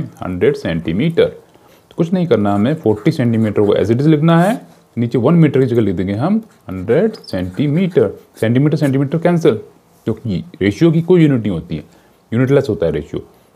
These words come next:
तो ज़ीरो से ज़ीरो गया, फिर टू से करेंगे, टू टू जा फ़ोर और टू फ़ाइव जा, ये आ जाएगा टू upon फ़ाइव,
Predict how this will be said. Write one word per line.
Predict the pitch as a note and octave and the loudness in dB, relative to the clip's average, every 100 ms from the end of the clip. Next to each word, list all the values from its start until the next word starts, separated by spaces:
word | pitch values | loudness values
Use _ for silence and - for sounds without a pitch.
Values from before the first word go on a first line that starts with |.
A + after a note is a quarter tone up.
| - | -8
तो | G2+ | -2
ज़ीरो | A2+ D3 | 2 2
से | E3 D#3+ | 2 -2
ज़ीरो | G#2+ A#2 C3+ | 2 4 4
गया, | C#3 C#3 | 2 -2
फिर | - E3 | -4 -4
टू | E3+ | 0
से | E3+ | 2
करेंगे, | F#3 D3 C3+ | 2 2 0
टू | C3 | -2
टू | G#2+ A#2 | -2 0
जा | D#3 | 0
फ़ोर | D#3 F3+ G#3 - - - | 2 2 0 -4 -10 -10
और | - | -4
टू | A3 - - | -4 -4 -2
फ़ाइव | G2+ F2 D#2 | -2 -2 -4
जा, | D#2+ D2 C#2+ - - - F#2 | -4 -4 -6 -16 -20 -6 0
ये | |
आ | F#2+ | 2
जाएगा | G2 B2 - - | 2 0 -2 0
टू | F3+ D3 | 4 4
upon | - A#2+ C#3+ G#3 - _ - | 2 -2 0 -4 -8 _ 0
फ़ाइव, | C3+ C#3 B2+ | 4 4 2